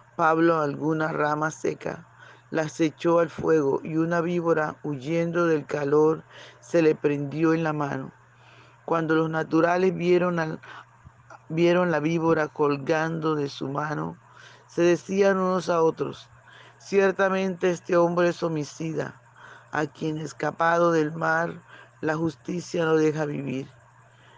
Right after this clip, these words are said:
Pero él, sacudiendo la vo-, la víbora en el fuego, ningún daño padeció. Ellos estaban esperando que él se hinchase o cayese muerto de repente.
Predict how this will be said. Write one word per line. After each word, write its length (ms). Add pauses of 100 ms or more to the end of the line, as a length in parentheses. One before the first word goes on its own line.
(200)
Pero 380
él, 320
sacudiendo 1300 (460)
la 200
vo-, 300
la 160
víbora 400
en 80
el 120
fuego, 560 (460)
ningún 560
daño 520 (920)
padeció. 840 (600)
Ellos 280
estaban 640
esperando 840 (500)
que 400
él 120
se 180
hinchase 800
o 120
cayese 560
muerto 600
de 240
repente. 720